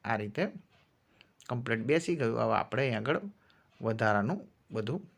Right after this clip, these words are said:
કટિંગ કરી દઈએ. આ રીતનું તમારે કાપડ વધારે રાખવાનું છે. ને આપણી ચેનલ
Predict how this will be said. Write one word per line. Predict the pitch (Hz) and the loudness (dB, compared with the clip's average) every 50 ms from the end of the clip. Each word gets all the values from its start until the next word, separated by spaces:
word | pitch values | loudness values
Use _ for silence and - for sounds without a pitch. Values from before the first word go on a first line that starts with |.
| _ - | _ 0
કટિંગ | - 131 127 139 120 113 101 | 2 2 4 4 2 0 0
કરી | 101 101 95 95 | -2 -4 -2 -2
દઈએ. | 101 104 104 117 156 180 - - _ _ _ _ _ _ _ _ _ _ _ _ _ _ _ _ _ _ _ _ _ _ _ _ _ _ _ - - _ _ _ _ _ _ _ _ - - - - - | -4 -4 -2 -2 -4 -4 -6 -10 _ _ _ _ _ _ _ _ _ _ _ _ _ _ _ _ _ _ _ _ _ _ _ _ _ _ _ -20 -20 _ _ _ _ _ _ _ _ -20 -20 -8 -2 0
આ | 117 113 | 2 2
રીતનું | 110 101 - - 113 104 104 | 2 -2 -4 -6 -6 -4 -4
તમારે | 101 101 104 107 123 160 208 - _ _ _ - - | -4 -2 0 0 0 -2 -2 -6 _ _ _ -8 -4
કાપડ | 104 98 101 - 127 151 175 - - - _ - - | -4 -4 -2 -2 -2 -2 -2 -4 -8 -16 _ -4 -2
વધારે | 127 123 123 123 110 107 110 104 98 | 0 2 4 4 4 4 4 2 0
રાખવાનું | 98 - - - - 107 110 104 104 - | -2 -2 -4 -8 -8 -6 -6 -6 -4 -4
છે. | 160 - - - _ _ _ _ _ _ _ _ _ _ _ _ - | -4 -4 -4 -8 _ _ _ _ _ _ _ _ _ _ _ _ -6
ને | 117 107 | -2 -2
આપણી | 104 101 123 120 117 - | 0 0 0 -2 -2 0
ચેનલ | 110 110 104 110 | 0 0 0 0